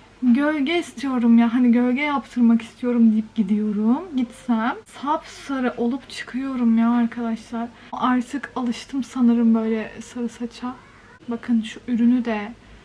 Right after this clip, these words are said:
senelerdir kullanıyorum yani. Biliyorsunuz ben öyle çok, e,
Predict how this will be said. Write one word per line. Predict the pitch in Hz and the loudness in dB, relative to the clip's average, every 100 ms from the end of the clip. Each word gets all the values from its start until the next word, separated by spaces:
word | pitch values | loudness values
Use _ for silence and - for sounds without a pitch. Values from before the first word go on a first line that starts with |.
| - - - | -20 -20 -20
senelerdir | - - 226 226 240 269 233 226 | -14 -4 -2 0 0 2 2 0
kullanıyorum | - 233 226 226 226 220 | -2 -2 2 2 2 2
yani. | 220 220 220 | 0 0 0
Biliyorsunuz | 233 262 254 - 247 233 | -2 -4 -8 -2 0 2
ben | 254 | 2
öyle | 254 | 2
çok, | 247 277 - - | 0 -6 -10 -12
e, | - | -8